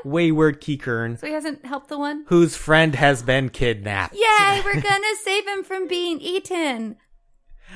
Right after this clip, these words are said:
Speaker 1: And it turns out the Keykurn r-, resemble a rat man of Far Eastern folklore, the flesh of which some believe bestows everlasting life.
Speaker 2: That makes sense,
Speaker 1: So
Speaker 2: then.
Speaker 1: that is why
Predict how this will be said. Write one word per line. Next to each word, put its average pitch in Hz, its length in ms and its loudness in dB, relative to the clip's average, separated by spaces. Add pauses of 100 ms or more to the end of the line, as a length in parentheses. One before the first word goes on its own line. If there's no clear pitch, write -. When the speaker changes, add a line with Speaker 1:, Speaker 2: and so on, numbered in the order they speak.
(240)
Speaker 1:
And 127 420 4
it 151 160 -4
turns 190 300 0
out 165 200 6
the 151 60 -4
Keykurn 143 720 -2
r-, - 60 -18 (240)
resemble 160 540 2
a 143 160 4
rat 165 420 0
man 151 320 0
of 110 160 -4
Far 151 300 2
Eastern 131 500 -4
folklore, 101 800 -4 (500)
the 143 200 4
flesh 185 400 0
of 165 140 2
which 139 400 -2
some 208 280 -2
believe 139 580 2
bestows 120 600 2 (100)
everlasting 123 800 0
life. 92 480 -8
Speaker 2:
That 214 180 -4
makes 226 240 -10
sense, 453 280 -10
Speaker 1:
So 113 160 -2
Speaker 2:
then. - 80 -2
Speaker 1:
that 156 180 4
is 156 180 0
why 123 520 6